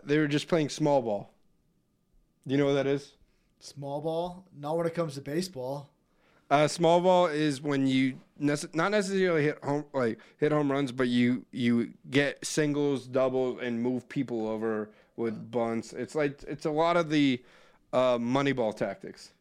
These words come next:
Speaker 2: Gotcha,
Speaker 1: Getting
Speaker 2: yeah.
Speaker 1: on base.
Speaker 2: Yeah, loading the box and
Speaker 1: But the fact
Speaker 2: slamming one down home.
Speaker 1: But the fact that they scored nine runs in the,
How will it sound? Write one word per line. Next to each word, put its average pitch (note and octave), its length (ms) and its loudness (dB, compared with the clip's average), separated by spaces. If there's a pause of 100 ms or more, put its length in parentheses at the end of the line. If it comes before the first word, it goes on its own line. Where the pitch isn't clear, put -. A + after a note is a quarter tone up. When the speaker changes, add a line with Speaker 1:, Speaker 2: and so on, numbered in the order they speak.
(120)
Speaker 2:
Gotcha, C3+ 380 -10
Speaker 1:
Getting D3+ 220 2
Speaker 2:
yeah. D3 60 0
Speaker 1:
on C#3+ 140 -2
base. B2+ 480 -2 (800)
Speaker 2:
Yeah, A#2 320 -10 (160)
loading E3 380 -2
the D3+ 60 -6
box C#3 640 -10
and A2+ 200 -20 (320)
Speaker 1:
But B2+ 80 -8
the C#3 80 4
fact E3+ 200 8
Speaker 2:
slamming F#3+ 140 0
one F3+ 220 -2
down D#3+ 280 -2
home. D3+ 420 -10 (800)
Speaker 1:
But C#3+ 240 -2
the D3 80 2
fact D#3 260 2
that D#3 100 -2
they C#3+ 120 -2
scored C#3+ 400 0
nine C3+ 440 0
runs C#3+ 540 0
in C3+ 200 2
the, A#2+ 300 2